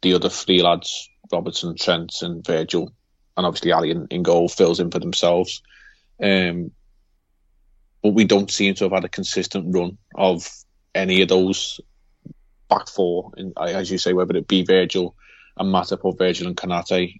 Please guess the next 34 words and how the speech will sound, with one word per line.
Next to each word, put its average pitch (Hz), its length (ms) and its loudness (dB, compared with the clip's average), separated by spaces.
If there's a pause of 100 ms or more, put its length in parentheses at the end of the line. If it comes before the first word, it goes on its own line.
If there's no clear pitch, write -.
(120)
Um, 90 520 -6 (1000)
I - 60 -10
don't 87 180 -2
think - 180 -8
we've 87 140 0
strung 87 400 -2 (320)
two 101 180 -2
or 101 60 6
three 95 240 0
games 98 300 2
together, 101 340 4
and 90 280 -2 (240)
as 92 160 0
it 87 120 -2
stands 90 400 2
now, 90 260 0
given 90 320 0
the 87 100 0
news 87 300 -4
this - 240 -4
week, 92 280 -2 (680)
well, 90 160 0
Virgil's 90 440 4
gonna 92 160 -2
be 87 160 2
out 87 160 0
for 87 600 -2 (160)
anything 92 360 -2
between 85 340 -2
four 87 300 2
to - 100 -4
six - 320 -4
weeks, 92 320 -4
given, 85 480 -6